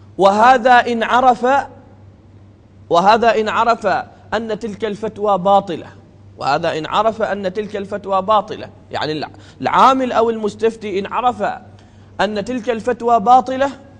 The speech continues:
لزمه الإثم والضمان. على سبيل المثال كما مثلت لكم،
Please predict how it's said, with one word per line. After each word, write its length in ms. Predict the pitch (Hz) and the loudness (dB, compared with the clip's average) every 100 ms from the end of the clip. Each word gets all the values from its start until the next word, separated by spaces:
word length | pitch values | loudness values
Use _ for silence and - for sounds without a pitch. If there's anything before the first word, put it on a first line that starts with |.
| - - | -20 -12
لزمه 500 | 196 226 233 240 233 | -4 -4 -4 -4 -4
الإثم 420 | 226 208 233 226 247 269 - - | -4 -6 -8 -8 -8 -8 -10 -2
والضمان. 720 | 196 170 180 185 190 147 87 - - - - - - - - | -2 0 0 0 0 -2 -8 -18 -20 -20 -20 -20 -20 -20 -2
على 180 | 147 170 | 0 0
سبيل 220 | 208 214 | -2 -4
المثال 280 | 208 202 208 | -6 -4 -4
كما 200 | 220 214 | -4 -6
مثلت 400 | 208 214 220 214 | -6 -8 -8 -6
لكم، 360 | 214 208 175 | -8 -6 -8